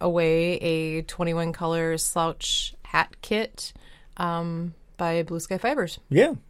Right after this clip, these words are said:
Speaker 2: Made in Woolstock.
Speaker 1: Yes.
Speaker 2: Yeah. So send us an email. That'll get you into the drawing. You can enter once per week. We've got through March fourth,
Speaker 1: Yep.
Speaker 2: three P M Central Time on March fourth. You can get that in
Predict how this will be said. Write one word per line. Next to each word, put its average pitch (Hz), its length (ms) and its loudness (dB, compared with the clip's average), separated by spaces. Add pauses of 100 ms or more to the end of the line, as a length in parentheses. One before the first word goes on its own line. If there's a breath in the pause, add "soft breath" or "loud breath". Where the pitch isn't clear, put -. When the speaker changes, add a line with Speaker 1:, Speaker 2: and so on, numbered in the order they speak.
(420)
Speaker 2:
Made 180 220 12
in 208 140 6
Woolstock. 220 640 0 (140)
Speaker 1:
Yes. - 440 -6
Speaker 2:
Yeah. 220 160 -2
So 143 160 4
send 233 220 10
us 226 100 6
an 226 80 4
email. 247 340 4
That'll 165 180 12
get 180 180 8
you 202 40 2
into 175 100 6
the 156 80 6
drawing. 175 280 8
You 170 80 4
can 165 140 2
enter 147 240 4
once 139 220 6
per 135 220 4
week. 196 260 4
We've 151 140 6
got 151 240 10 (420 loud breath)
through 175 200 8
March 170 280 8
fourth, 160 480 4 (100)
Speaker 1:
Yep. - 80 -20
Speaker 2:
three 160 240 8
P 160 200 4
M 156 160 4
Central 160 320 6
Time 151 380 2
on 123 160 2
March 127 280 4
fourth. 147 360 6
You 147 60 2
can 143 100 6
get 143 160 6
that 139 180 8
in 147 200 6